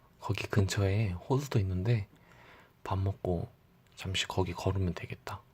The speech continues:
엄청 예쁘대, 거기. 우리 자기는 또 먹고 싶은 거 없었어?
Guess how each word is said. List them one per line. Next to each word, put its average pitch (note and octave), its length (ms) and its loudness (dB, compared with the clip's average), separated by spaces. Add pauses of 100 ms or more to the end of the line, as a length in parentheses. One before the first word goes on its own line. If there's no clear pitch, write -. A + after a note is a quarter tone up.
(160)
엄청 G#2 340 2
예쁘대, F2 340 -2
거기. F#2 380 -6 (1700)
우리 G#2 220 2
자기는 F#2 640 2 (1200)
또 A2 180 -2
먹고 A#2 360 -2
싶은 A2+ 340 0
거 - 60 -4
없었어? - 560 -2